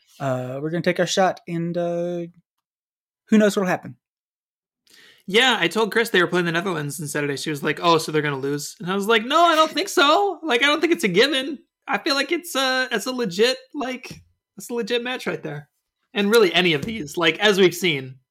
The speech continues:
Speaker 2: anybody on their
Speaker 1: Mm-hmm.
Speaker 2: best day.
Speaker 1: Yeah.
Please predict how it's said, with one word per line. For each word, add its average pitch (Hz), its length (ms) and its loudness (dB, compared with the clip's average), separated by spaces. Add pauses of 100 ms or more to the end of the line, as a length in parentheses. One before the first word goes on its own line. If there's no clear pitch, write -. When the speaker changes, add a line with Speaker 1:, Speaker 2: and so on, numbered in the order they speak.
Speaker 2:
anybody 185 380 2
on 170 80 2
their 120 80 2
Speaker 1:
Mm-hmm. 143 100 4
Speaker 2:
best 156 140 -2
day. 135 320 -6 (1400)
Speaker 1:
Yeah. 170 280 -4